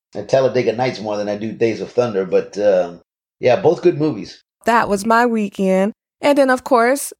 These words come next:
Speaker 2: watching the NASCAR race, Watkins Glen. Renee and I, listeners, be clear on this. Renee and I are not huge fans of road course racing, but we have to watch the race.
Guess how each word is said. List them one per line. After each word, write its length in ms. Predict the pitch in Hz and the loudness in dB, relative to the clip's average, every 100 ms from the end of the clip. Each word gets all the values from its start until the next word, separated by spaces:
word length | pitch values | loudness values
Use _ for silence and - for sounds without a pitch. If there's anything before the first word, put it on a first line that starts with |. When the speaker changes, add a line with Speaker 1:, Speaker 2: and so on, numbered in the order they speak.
| - | -12
Speaker 2:
watching 800 | 175 185 185 - 220 208 220 240 - | 0 0 2 -2 -4 -4 -6 -12 -4
the 80 | 233 | -2
NASCAR 640 | 233 208 220 - 214 208 | 0 0 -2 0 0 0
race, 320 | 202 202 233 | 0 -2 -4
Watkins 540 | 190 190 202 220 240 240 | -2 0 0 -2 -6 -4
Glen. 440 | 214 196 190 208 - _ - | -2 0 0 -2 -6 _ 0
Renee 400 | 233 247 302 320 | 2 4 2 2
and 120 | 269 | 2
I, 480 | 220 208 202 214 220 _ _ | 2 2 2 0 -6 _ _
listeners, 640 | - 214 208 196 190 208 - _ _ - | -2 0 0 -2 -2 -4 -8 _ _ -4
be 160 | 208 | -4
clear 360 | 208 262 220 208 | -2 0 2 2
on 280 | 202 196 190 | 0 -2 0
this. 340 | 175 165 - _ _ _ | 0 -2 -6 _ _ _
Renee 300 | - 233 254 | 0 2 4
and 160 | 277 262 | 2 2
I 160 | 220 208 | 2 2
are 200 | - 202 | 2 2
not 460 | 196 202 208 208 | 2 4 4 2
huge 480 | 196 - 220 208 - | -4 -6 -4 -4 -6
fans 500 | - 202 190 185 185 | -4 -2 0 -2 -4
of 360 | - 185 180 180 | -2 -2 -2 2
road 220 | 202 220 | 2 2
course 480 | - 202 160 170 - | 0 -2 -2 -2 -6
racing, 600 | 143 175 - 71 - 202 _ _ - | -6 -6 -10 -12 -14 -18 _ _ 2
but 340 | 320 370 - - | 2 2 -2 -4
we 180 | 240 262 | -2 0
have 260 | 302 349 | 0 -2
to 100 | - | -2
watch 380 | 262 262 262 - | 2 2 0 -2
the 100 | 269 | 0
race. 720 | 285 320 403 381 359 - - | 2 2 2 2 0 -4 -12